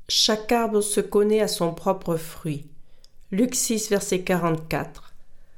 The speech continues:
Marchez d'une manière digne du Seigneur afin de lui plaire à tous égards, portant du fruit en toute bonne œuvre.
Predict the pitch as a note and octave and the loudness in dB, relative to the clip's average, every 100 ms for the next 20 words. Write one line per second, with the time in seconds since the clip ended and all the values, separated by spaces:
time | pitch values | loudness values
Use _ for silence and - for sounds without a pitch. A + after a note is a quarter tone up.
0 | - - - G#3 A3 A#3+ - - C4 A#3+ | -20 -20 -6 2 4 4 2 4 4 4
1 | G#3+ G#3 G3+ G3 F#3 E3 D#3+ C4 B3+ A#3+ | 4 4 4 4 2 0 2 2 4 2
2 | A#3 A#3 A3 A3 A3+ A#3 A#3+ - G3 F3+ | 2 2 4 4 4 2 0 -6 -6 -2
3 | - G3+ F#3+ F#3 F#3+ - G#3 G3+ F3+ F3 | 2 2 4 2 0 2 2 4 2 0
4 | G3 F#3 G3+ F3+ G#3 A3+ A3 - - F3+ | -2 2 2 4 2 2 -4 -10 0 0
5 | - G3 F#3 F3+ F3+ - G#3+ G3 E3 G3 | 2 0 2 2 0 -2 2 2 2 -2
6 | E3 D#3+ F3 D#3+ D3+ C#3+ C#3 - | -2 2 2 4 0 -2 -8 -16